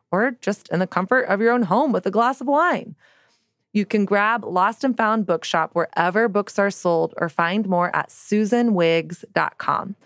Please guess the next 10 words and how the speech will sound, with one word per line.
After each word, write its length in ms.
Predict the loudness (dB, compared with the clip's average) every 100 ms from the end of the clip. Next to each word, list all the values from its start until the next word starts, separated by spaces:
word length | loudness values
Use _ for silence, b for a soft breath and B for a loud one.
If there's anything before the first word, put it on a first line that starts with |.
| B B B
That's 280 | -2 -4 -4
S 300 | -2 -2 -2
U 160 | -2 0
S 320 | 0 -2 -4 -4
A 180 | 0 0 0
N 380 | -2 -2 -6 -10 -2
W 380 | 0 2 2 2
I 400 | 2 0 -2 -8
G 220 | -6 -4 -2
G 260 | 0 0